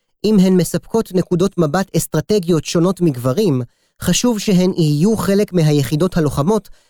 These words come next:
גם אם על פי מדדים אחרים הן פחות יעילות מגברים. את הצורך בהצבת רף שונה לתפקידי לחימה שונים,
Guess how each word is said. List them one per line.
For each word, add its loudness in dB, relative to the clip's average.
גם 0
אם 0
על 0
פי 2
מדדים 0
אחרים 0
הן 4
פחות -4
יעילות 2
מגברים. 0
את -2
הצורך 0
בהצבת -2
רף -2
שונה 0
לתפקידי -2
לחימה 0
שונים, -2